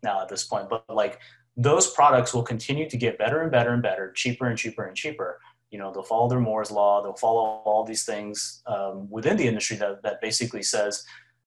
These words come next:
performance is gonna keep getting better, right? Like, and you keep having to improve, and your competitors are gonna keep getting stronger and stronger.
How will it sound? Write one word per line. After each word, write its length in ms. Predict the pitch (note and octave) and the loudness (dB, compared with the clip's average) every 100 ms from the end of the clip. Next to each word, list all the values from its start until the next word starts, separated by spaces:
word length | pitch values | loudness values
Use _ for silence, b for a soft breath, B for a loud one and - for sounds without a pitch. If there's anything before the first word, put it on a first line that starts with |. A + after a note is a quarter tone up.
| _ | _
performance 460 | C#3 B2+ B2 C3+ C3+ | -4 2 2 2 0
is 80 | A#2+ | 0
gonna 160 | A#2 | -2
keep 280 | G#2+ - C#3+ | -2 -6 -2
getting 240 | C#3 C3+ | 0 0
better, 420 | B2 A2 G#2 G#2 - _ _ _ _ _ _ _ _ _ _ _ _ - | 2 2 2 -2 -8 _ _ _ _ _ _ _ _ _ _ _ _ -6
right? 200 | A#2 A2+ | -4 -2
Like, 240 | G#2+ G2 - _ | -2 -4 -12 _
and 180 | A#2+ A2 | -4 -2
you 140 | A2 | -2
keep 280 | G#2 - C3+ | -6 -4 0
having 320 | B2+ A#2 A#2 | 4 4 2
to 300 | A2+ A#2+ G#2+ | -2 -4 -4
improve, 680 | G#2+ G#2 - B2 A#2+ A#2+ A#2 _ _ _ | -8 -10 -4 0 0 -2 -4 _ _ _
and 180 | A2+ A2 | -4 -4
your 100 | A2 | -6
competitors 640 | - G#2+ B2 B2+ B2 A#2+ | -8 -4 2 4 4 0
are 60 | G#2+ | -2
gonna 200 | G#2+ G2 | -6 -6
keep 220 | - A#2+ | -6 -4
getting 180 | A#2 B2+ | 0 0
stronger 380 | - A2+ A2 | 2 0 2
and 100 | B2 | 0
stronger. 580 | B2+ A#2+ G#2 G2+ G2 - | 0 0 -2 0 -6 -6